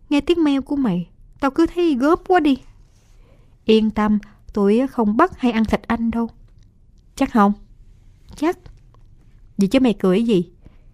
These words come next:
Anh ta vẫn không quên vấn đề cũ, giọng có vẻ dịu hơn. "Thấy người khác cười trước mặt, mà mình không hiểu nguyên nhân vì sao người ta cười, thì thiệt là khó chịu quá." "Anh mà lớn bằng tôi, chắc anh là cá sấu á."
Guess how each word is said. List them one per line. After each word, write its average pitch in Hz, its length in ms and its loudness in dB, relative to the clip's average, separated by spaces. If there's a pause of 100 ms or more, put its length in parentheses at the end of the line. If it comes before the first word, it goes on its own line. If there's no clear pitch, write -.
(440)
Anh 196 140 0
ta 196 260 -4
vẫn 180 120 0
không 214 180 -2
quên 196 340 2
vấn 254 180 -2
đề 220 120 2
cũ, 202 380 -4 (300)
giọng 196 240 0
có 294 160 -4
vẻ 214 100 -4
dịu 202 280 -2
hơn. 220 220 0 (1120)
"Thấy 240 320 0
người 208 120 2
khác - 260 -8
cười 175 140 0
trước 269 240 -6
mặt, 175 180 -2 (500)
mà 180 320 -2
mình 208 140 0
không 220 160 -4
hiểu 196 180 0
nguyên 247 260 0
nhân 220 200 0
vì 190 140 0
sao 214 280 -4
người 233 160 -4
ta 214 120 -12
cười, 170 320 -4 (400)
thì 190 100 -8
thiệt 180 200 -4
là 180 80 -4
khó - 200 -8 (100)
chịu 175 340 -4
quá." 330 120 -2 (1600)
"Anh 240 240 0
mà 226 80 2
lớn 220 300 0
bằng 220 180 2
tôi, 226 380 0
chắc 320 140 -4
anh 220 180 -2
là 180 100 -2
cá 233 180 -8
sấu 311 320 0
á." 403 200 -4